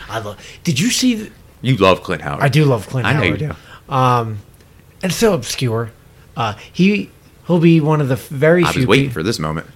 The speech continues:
Speaker 1: He'll be one of the very few people that'll be in the, uh, Star Wars and Star Trek franchise.
Speaker 2: So we have Warwick Davis, Clint Howard. Um, you know, they're probably gonna. Warwick Davis is probably playing a creature.
Speaker 1: Yeah.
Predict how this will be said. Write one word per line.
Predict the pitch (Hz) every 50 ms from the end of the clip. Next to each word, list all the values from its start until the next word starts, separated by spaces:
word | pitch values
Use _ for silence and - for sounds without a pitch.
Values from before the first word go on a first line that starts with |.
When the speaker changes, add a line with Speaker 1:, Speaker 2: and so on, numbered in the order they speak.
| - -
Speaker 1:
He'll | - 156 160 147 135
be | 143 156 147
one | 131 147 160
of | 170
the | 156 143
very | 143 156 165 160
few | 104 - 135 131
people | - 135 127 113 123 120
that'll | 117 123 123 117
be | 120 123 120
in | 120 117 113
the, | 113 113 110 107 107 - - - - - - - _ - -
uh, | 120 110 104 98 92 87 85 - - - -
Star | - - - - 151 143 139
Wars | 131 139 139 -
and | - - 185 185
Star | - - 131
Trek | 127 - 113 107 - -
franchise. | - - 107 98 - - - - - - -
Speaker 2:
So | - - 127 123 113
we | 107 113
have | 104 98 98
Warwick | 107 135 175 180 196 180
Davis, | - 147 170 190 202 -
Clint | - - 151 147 151
Howard. | 135 127 156 170 180 - - - - - - - - - - -
Um, | - 117 123 110 110 113 107 104 - -
you | - 143 92
know, | 82 90 - -
they're | 123 110 101
probably | - - 117 113 113 113
gonna. | 113 98 101 - - - - - - _ - - - - - - - - - -
Warwick | 131 131 147 160 160 120
Davis | 120 110 101 98 -
is | 98
probably | - - 98 85 82
playing | 80 90 82 95
a | 104
creature. | 92 82 78 - 87 95 - - -
Speaker 1:
Yeah. | - 107 85 80